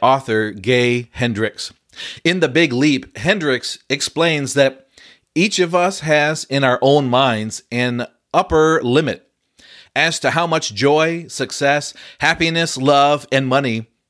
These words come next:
we're really worthy of receiving or achieving in our lives. And so when we reach that limit, or when we even exceed that limit, many of us begin to self-sabotage in order to keep from going too far,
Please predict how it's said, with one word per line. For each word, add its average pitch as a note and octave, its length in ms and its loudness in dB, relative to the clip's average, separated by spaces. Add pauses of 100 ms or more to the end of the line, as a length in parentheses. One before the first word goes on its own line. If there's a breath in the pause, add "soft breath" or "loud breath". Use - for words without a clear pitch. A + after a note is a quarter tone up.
(260)
we're E3 160 4
really C#3+ 300 4
worthy A2+ 640 0
of A2+ 240 0
receiving C#3+ 680 -2
or D#3 200 4
achieving E3+ 580 -2
in A#2+ 160 -2
our A#2 160 2
lives. G#2+ 580 0 (460 loud breath)
And F#3 120 0
so F#3+ 220 2
when F3+ 260 2
we D#3+ 140 4
reach C3 540 -2
that A3 260 0
limit, F#3+ 460 0
or D3 160 4
when D3+ 180 2
we D3+ 120 0
even C#3+ 500 0 (560)
exceed G#3+ 680 -2
that D3+ 240 2
limit, B2 460 0 (680 loud breath)
many A#3+ 220 2
of G#3 100 2
us G#3 140 0
begin F3+ 300 0
to D#3 100 2
self-sabotage E3 1400 0
in D3 140 0
order F3 260 4
to D3+ 100 -2
keep G#3+ 300 -4
from D#3+ 160 -4
going D#3 300 0
too F3+ 240 0
far, F#3+ 440 4